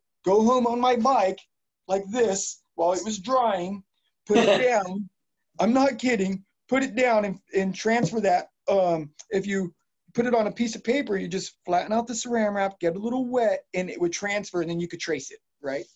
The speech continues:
Speaker 2: Yeah.
Speaker 1: O-, old school fucking tricks, super old school tricks.
Speaker 2: Yeah.
Speaker 1: And he would catch me do that and flip out.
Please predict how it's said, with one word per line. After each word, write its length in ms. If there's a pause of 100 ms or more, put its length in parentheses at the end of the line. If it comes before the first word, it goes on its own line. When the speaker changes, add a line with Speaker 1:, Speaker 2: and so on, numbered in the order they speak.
(380)
Speaker 2:
Yeah. 260
Speaker 1:
O-, 40
old 280
school 280
fucking 300
tricks, 460
super 320
old 180
school 240
tricks. 340
Speaker 2:
Yeah. 260 (1300)
Speaker 1:
And 200
he 120
would 120
catch 220
me 100
do 200
that 200
and 100 (160)
flip 280
out. 300